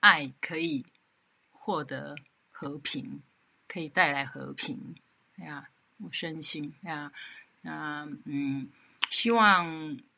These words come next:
战争早日结束啦！战争真的是残忍，大家不愿意见到。那么，呃，嗯，哎呀，这个，像我们去战-，去，去，去在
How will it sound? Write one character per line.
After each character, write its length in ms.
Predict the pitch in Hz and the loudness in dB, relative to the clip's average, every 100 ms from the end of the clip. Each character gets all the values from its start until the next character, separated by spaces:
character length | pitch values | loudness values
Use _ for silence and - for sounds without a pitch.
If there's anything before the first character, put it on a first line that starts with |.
| _ _ - - | _ _ -18 -4
战 220 | 240 202 | 0 0
争 180 | 190 190 | 0 -2
早 240 | 185 127 | 0 0
日 200 | 160 160 | 0 -4
结 260 | 139 131 135 | -4 -6 -4
束 320 | - 151 135 | -4 -6 -6
啦！ 300 | 131 110 127 | -6 -6 -10
战 220 | - 185 170 | -8 -6 -4
争 240 | 170 160 | -4 -4
真 180 | 175 165 | -4 -4
的 80 | 143 | -6
是 140 | 147 | -6
残 300 | - 143 139 | -2 0 0
忍， 280 | 143 123 120 - | -2 -2 -4 -4
大 120 | 170 | 2
家 140 | 170 | 2
不 180 | 160 160 | 2 0
愿 260 | 165 165 147 | 0 2 0
意 60 | |
见 260 | 143 160 143 _ - | 0 -2 -4 _ 0
到。 340 | 139 131 - - - - _ | 2 2 -4 -16 -20 -20 _
那 160 | - 160 | -4 -2
么， 320 | 156 147 143 143 | -2 -2 -2 -2
呃， 520 | 139 135 143 - - | -4 -2 -6 -8 -10
嗯， 640 | - 139 139 135 127 127 147 - _ _ _ _ _ - - - - _ _ _ _ _ _ _ _ | -8 -6 -6 -4 -4 -4 -8 -18 _ _ _ _ _ -16 -14 -12 -16 _ _ _ _ _ _ _ _
哎 180 | 170 160 147 | 4 4 2
呀， 60 | 139 | 2
这 100 | 208 | 6
个， 280 | 175 165 160 - - - | 6 6 2 -8 -12 -8
像 220 | - 269 196 | 6 8 8
我 60 | |
们 100 | 165 | 4
去 140 | 170 208 | 2 4
战-， 260 | 226 180 - | 6 6 4
去， 380 | 226 196 175 151 | 2 2 0 -4
去， 400 | - 196 175 147 | -4 -2 -2 -2
去 200 | - 196 | -4 2
在 260 | 196 170 | 2 2